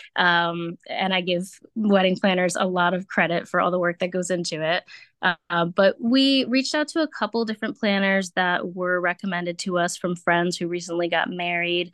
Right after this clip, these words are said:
Unfortunately, a lot of them were booked, um, even though it was almost a year in advance. Uh, definitely run into that a lot with covid, I think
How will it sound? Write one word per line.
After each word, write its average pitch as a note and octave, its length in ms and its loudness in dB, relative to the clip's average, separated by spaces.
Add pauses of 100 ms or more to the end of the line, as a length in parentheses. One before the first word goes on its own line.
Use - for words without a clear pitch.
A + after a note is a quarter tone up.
(460)
Unfortunately, F3+ 760 2
a F3 80 4
lot D#3+ 200 2
of F3 100 -2
them F#3 200 0
were F#3+ 120 2
booked, F#3 480 -2 (100)
um, E3 560 0
even F#3 300 -2
though F3 160 2
it F3+ 160 2
was F3+ 240 -2
almost F#3 420 -6
a G3 40 4
year F3+ 460 2
in F#3 180 -2
advance. F3+ 760 -4 (420)
Uh, F3 440 4 (220)
definitely F#3+ 380 0
run F#3 180 2
into F#3 220 0
that F3 200 2
a F#3 60 0
lot E3+ 380 0
with F3+ 280 -4
covid, F3 320 0
I E3 100 -2
think E3+ 320 -4